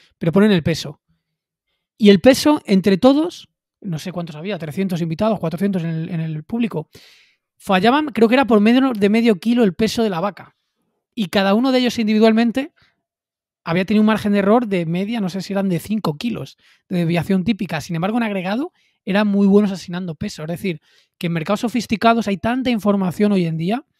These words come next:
por mucho que haya in-, infoxificación, que también,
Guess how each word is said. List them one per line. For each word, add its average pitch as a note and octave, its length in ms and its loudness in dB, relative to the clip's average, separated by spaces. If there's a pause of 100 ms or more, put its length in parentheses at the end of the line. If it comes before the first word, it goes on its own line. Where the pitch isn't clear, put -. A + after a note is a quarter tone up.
(720)
por D3+ 160 -6
mucho E3+ 200 -4
que F3 60 -2
haya E3 220 0
in-, E3 220 -2
infoxificación, D#3+ 840 -4
que F3 80 -4
también, D#3+ 400 -4